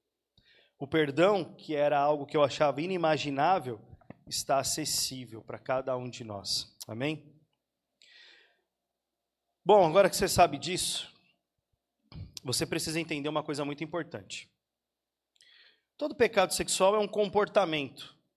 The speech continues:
Eu assisto pornografia, eu me masturbo, eu tenho um comportamento pecaminoso. E muitas das vezes as pessoas focam no comportamento. "Olha, você tem que parar de assistir pornografia.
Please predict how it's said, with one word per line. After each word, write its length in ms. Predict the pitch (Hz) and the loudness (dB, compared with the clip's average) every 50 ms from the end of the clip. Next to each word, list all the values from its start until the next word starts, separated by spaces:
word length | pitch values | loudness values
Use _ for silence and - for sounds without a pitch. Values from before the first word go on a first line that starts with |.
| _ _ _ _ _ - | _ _ _ _ _ -4
Eu 100 | 165 175 | -2 -2
assisto 320 | 165 - - 202 - - - | -2 -2 -4 -6 -8 -8 -8
pornografia, 720 | 190 185 170 170 160 160 151 - - - 185 180 151 131 | -8 -6 -6 -4 -4 -4 -4 -6 -6 -8 -8 -6 -6 -6
eu 80 | 127 127 | -6 -6
me 100 | 147 170 | -6 -4
masturbo, 680 | 170 151 127 - - 175 170 147 123 117 - - - - _ _ _ _ _ _ - | -4 -4 -6 -6 -6 -4 -4 -4 -4 -6 -10 -14 -16 -18 _ _ _ _ _ _ -14
eu 80 | 135 | -6
tenho 160 | - - 180 190 | -2 -2 -2 -2
um 60 | 185 | -2
comportamento 840 | 185 190 - 190 190 190 190 180 170 165 170 180 170 - - - _ _ _ _ _ _ - | -2 -2 0 0 0 2 0 0 0 0 -4 -4 -6 -10 -14 -20 _ _ _ _ _ _ -14
pecaminoso. 760 | 156 - 165 165 160 147 127 113 104 - - - - - _ _ _ _ _ _ _ _ _ _ _ _ _ _ _ _ _ _ _ _ _ _ _ _ | -8 -4 -4 -2 -2 -4 -6 -8 -8 -8 -10 -10 -10 -12 _ _ _ _ _ _ _ _ _ _ _ _ _ _ _ _ _ _ _ _ _ _ _ _
E 80 | 214 240 | -4 -2
muitas 400 | 247 311 381 349 - 233 208 170 | 0 2 2 2 2 2 2 2
das 200 | 165 156 135 135 | 2 0 0 0
vezes 240 | 165 214 202 139 165 | 0 0 0 0 -2
as 100 | 160 - | -4 -4
pessoas 420 | - 175 156 - 196 196 - - | -6 -6 -4 -2 -2 -2 -2 -2
focam 520 | - - - - 214 233 226 - - 190 185 | -4 -4 -2 0 2 2 0 0 -2 -4 -2
no 120 | 185 180 | -4 -4
comportamento. 840 | - - 233 269 - 240 226 202 - 202 180 160 147 139 127 - | -2 -2 -2 0 0 0 -2 0 0 0 0 0 -2 -4 -2 -2
"Olha, 180 | 180 175 160 147 | 0 0 0 -2
você 100 | - - | -6 -8
tem 140 | - 170 160 | -10 -10 -4
que 40 | 170 | 0
parar 200 | 180 165 156 151 | 0 2 2 0
de 80 | 151 | -2
assistir 180 | 147 - - 156 | -6 -8 -10 -12
pornografia. 720 | - - 165 156 151 156 165 - - - 120 107 104 _ | -12 -12 -10 -10 -8 -8 -8 -10 -10 -12 -16 -16 -16 _